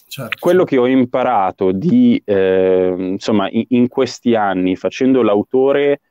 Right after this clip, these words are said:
Speaker 2: però l'autore a contatto con un inviato, perché ovviamente è molto diverso lavorare con un inviato o lavorare da soli.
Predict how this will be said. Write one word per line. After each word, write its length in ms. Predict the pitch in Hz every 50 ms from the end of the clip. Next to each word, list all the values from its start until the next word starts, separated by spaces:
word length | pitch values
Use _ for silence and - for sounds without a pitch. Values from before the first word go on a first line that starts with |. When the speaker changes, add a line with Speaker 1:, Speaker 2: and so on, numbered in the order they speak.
| _ _ _ _ _ _ _ _
Speaker 2:
però 400 | - 117 113 131 147 156 151 - -
l'autore 600 | - 113 110 110 110 110 - 143 147 147 147 117
a 120 | 104 104 -
contatto 720 | - - 117 113 110 - - 131 139 147 - _ - 110
con 160 | - 113 107 104
un 120 | 101 101
inviato, 720 | 101 98 92 90 101 104 104 101 92 87 - - 92 90
perché 260 | - - 92 - - 101
ovviamente 460 | 98 113 113 120 135 139 135 - 104
è 20 |
molto 320 | 101 110 123 131 123 117 101
diverso 460 | 101 101 101 95 92 - - - 95
lavorare 400 | 95 95 98 95 95 95 95 92
con 160 | - - 98
un 120 | 95 92 92
inviato 720 | 92 92 90 98 92 98 107 113 110 - - 117 113 113 -
o 100 | 107 101
lavorare 400 | 95 92 90 92 92 90 92 95
da 100 | 92 92
soli. 500 | - - - 92 90 85 90 92 87